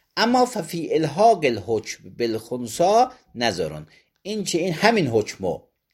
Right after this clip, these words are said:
یعنی همین بحث یک سوم کمتر یک سوم بیشتر رو به خنثی هم مل-، الحاق کنیم، او همینطوری باشد، نظرو.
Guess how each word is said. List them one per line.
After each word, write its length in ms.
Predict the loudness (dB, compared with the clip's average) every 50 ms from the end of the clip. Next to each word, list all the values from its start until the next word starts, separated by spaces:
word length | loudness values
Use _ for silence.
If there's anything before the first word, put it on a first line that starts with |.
| _ _
یعنی 160 | -10 -10 -8
همین 380 | -6 -6 -4 -4 -4 -4 -2 0
بحث 300 | 0 -2 -2 -4 -8 -8
یک 260 | -4 -2 -4 -4 -4
سوم 520 | -4 -2 -2 -2 -2 0 -2 -2 -2 -4 -10 -16 _ _ _ _ _
کمتر 460 | -4 -4 -2 -2 -2 -2 -2 -2 0 0
یک 140 | -2 -4
سوم 420 | -4 -4 -4 -2 -2 -2 -2 -2 -4
بیشتر 380 | -6 -6 -8 -6 -4 -4 -4
رو 360 | -4 -2 -2 -2 -2 -2 -4 -8 -16 -20 -20 _ _ _ _ _
به 100 | -4 -2
خنثی 440 | -2 0 0 0 0 0 2 4 4
هم 360 | 4 4 4 0 -2 -4 -4
مل-، 220 | -4 -4 -6 -8 -14 _ _ _ _ _ _ -12
الحاق 640 | -12 -10 -8 -6 -8 -8 -6 -2 -2 -2 -2 -4 _
کنیم، 480 | -4 -4 -2 -2 -2 -2 -4 -6 -10 _ _ _ _
او 200 | 2 4 4 4
همینطوری 640 | 4 2 -2 -4 -4 -4 -6 -8 -8 -8 -8 -8 -4
باشد، 640 | -4 -2 -2 -2 0 0 0 0 0 -2 -8 -8
نظرو. 800 | -8 -8 -8 -12 -12 -14 -14 -16 -18 -20 -20 -20 -20 -20 _